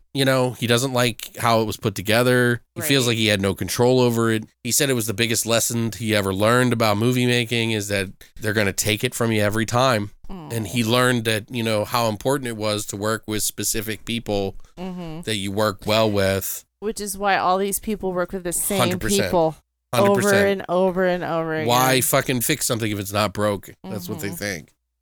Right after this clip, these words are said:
Speaker 1: But even with all that, it still made seven million the first week it was worldwide.
Speaker 2: It's crazy.
Speaker 1: And it was forty million just about all over the world.
Speaker 2: Yeah.
Speaker 1: Which, you know, that gave him a lot of credit <laughs>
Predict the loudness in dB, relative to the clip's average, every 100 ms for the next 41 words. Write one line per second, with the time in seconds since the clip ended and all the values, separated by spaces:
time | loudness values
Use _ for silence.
0 | _ -4 0 2 2 2 4 4 2 2
1 | 0 0 0 2 2 2 0 0 0 0
2 | 0 0 0 -2 0 -2 0 0 0 -2
3 | -2 -2 -2 -4 -2 -2 0 0 0 -4
4 | -12 -14 -12 -6 -6 -4 -8 -10 -12 -4
5 | -2 0 -2 -4 -8 -4 0 2 2 2
6 | 2 2 0 -2 -4 -2 0 -2 -4 _
7 | _ _ 2 4 4 2 0 0 -2 -4
8 | -8 -10 -16 _ _ 2 2 2 2 4
9 | 4 4 2 2 0 2 2 2 2 0
10 | -2 0 0 0 -4 -12 _ 0 2 2
11 | 0